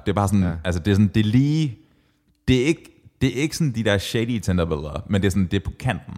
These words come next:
Speaker 2: Ja.
Speaker 1: Det er sådan lidt, "Hvorfor lægger vi op til noget seksuelt her? Pernille, hvorfor ligger du i stranden? Hvorfor ligger du ude i vandet med dine bryster, der bare sådan, som det eneste, der flyder hen over toppen?"
Speaker 2: De relaterer bare, bro.
Speaker 1: Eller silikon, jeg ved det ikke. Altså, det er sådan, det kan være alt muligt.
Speaker 2: Folk relaterer til det.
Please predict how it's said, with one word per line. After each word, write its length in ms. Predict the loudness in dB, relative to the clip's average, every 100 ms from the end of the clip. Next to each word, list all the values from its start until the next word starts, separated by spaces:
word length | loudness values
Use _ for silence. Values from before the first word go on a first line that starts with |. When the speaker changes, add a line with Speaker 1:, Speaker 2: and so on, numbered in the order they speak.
| -4
Speaker 2:
Ja. 100 | -2 -2 -4 _
Speaker 1:
Det 80 | -4
er 40 |
sådan 140 | 0 2
lidt, 160 | 2 0 -20 _ _ -12
"Hvorfor 440 | -2 2 4 4
lægger 240 | 0 2
vi 140 | 2 2
op 120 | 2
til 100 | 0
noget 120 | -2
seksuelt 340 | -2 -2 -4 -4
her? 160 | -6 -8 _ _ _
Pernille, 260 | 4 6 6
hvorfor 200 | 4 6
ligger 180 | 6 6
du 80 | 4
i 40 |
stranden? 320 | 4 0 0 -8 _ _ _
Hvorfor 200 | 0 4
ligger 140 | 6 4
du 60 |
ude 200 | 6 6
i 60 | 6
vandet 220 | 4 4
med 100 | 2
dine 120 | 2
bryster, 320 | 2 0 2 0
der 80 |
bare 180 | 2 2
sådan, 200 | 2 -2
som 180 | -2 -2
det 80 | 0 2
eneste, 280 | 2 2 0
der 60 |
flyder 300 | 0 2 2
hen 120 | 4 4
over 160 | 2
toppen?" 300 | 2 2 0 -6 -2
Speaker 2:
De 100 | -2
relaterer 320 | 0 -2 0
bare, 140 | -2
bro. 180 | -2 -4 -4 _ _ _ _ _ -12
Speaker 1:
Eller 280 | -4 -2 -2
silikon, 440 | -4 -2 0 4
jeg 120 | 2
ved 100 | 2
det 80 | -2
ikke. 200 | -4 0
Altså, 140 | 2
det 80 | 4
er 40 | 4
sådan, 200 | 4 4
det 80 |
kan 120 | 2 2
være 100 | 2
alt 100 | 2
muligt. 260 | 0 -2 -4 -12 _ _ _ -20 -18 -16
Speaker 2:
Folk 220 | -4 -2
relaterer 420 | 0 -2 -2 -4
til 120 | -2
det. 80 | -4